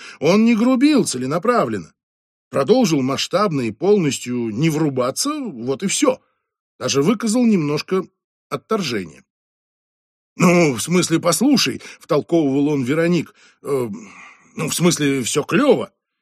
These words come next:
И ты сама, м, и вообще, мне всё равно, что ты там говоришь про себя,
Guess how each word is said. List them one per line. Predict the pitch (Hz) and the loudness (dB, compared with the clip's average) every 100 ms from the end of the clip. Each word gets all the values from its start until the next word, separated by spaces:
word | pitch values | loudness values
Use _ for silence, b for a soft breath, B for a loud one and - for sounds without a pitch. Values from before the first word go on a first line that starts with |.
| _ | _
И | 110 135 | -6 -4
ты | 127 151 | -2 -2
сама, | - 131 135 202 233 151 | -2 -2 0 2 2 0
м, | 117 113 127 104 92 | -2 -8 -8 -8 -8
и | 101 98 92 | -8 -8 -8
вообще, | 104 - - 170 220 117 82 b b b _ _ _ | -8 -6 -2 2 2 0 -6 b b b _ _ _
мне | 101 110 110 160 135 | -10 -8 -4 -2 0
всё | - | 0
равно, | 156 165 240 170 | 0 4 4 2
что | - 135 | -2 -6
ты | 120 | -4
там | 127 | -6
говоришь | 120 143 147 - | -2 -2 -2 -6
про | 117 | -8
себя, | - 165 185 | -2 0 0